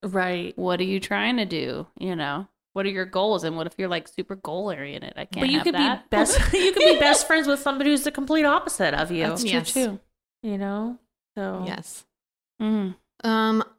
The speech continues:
Speaker 3: I'm gonna skip some of these and get right to the end 'cause we still have some stuff to get through. This is, I think, the biggest reason people don't try is because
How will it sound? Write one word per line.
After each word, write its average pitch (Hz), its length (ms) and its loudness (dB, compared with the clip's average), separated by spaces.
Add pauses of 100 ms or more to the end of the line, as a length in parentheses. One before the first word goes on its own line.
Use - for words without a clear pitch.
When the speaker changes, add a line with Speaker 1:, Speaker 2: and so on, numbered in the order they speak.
(100)
Speaker 3:
I'm 269 140 0
gonna 339 160 2
skip 196 300 -4
some 220 160 0
of - 20 2
these 208 180 2
and 196 140 0
get 180 140 -2
right 185 160 -2
to 170 80 -12
the 175 100 -2
end 170 140 -2
'cause 175 120 -10
we 180 120 -4
still - 200 -8
have 175 200 -6
some 185 180 -8
stuff 170 240 -6
to - 60 -12
get 175 260 -6
through. 175 320 -2
This - 260 -2
is, 220 120 0
I 190 100 -2
think, 185 240 -2
the 175 100 -4
biggest 165 380 -6
reason 160 280 -6
people 165 280 -8
don't 160 240 -6
try 151 440 -10 (500)
is 170 120 -8
because 165 640 -4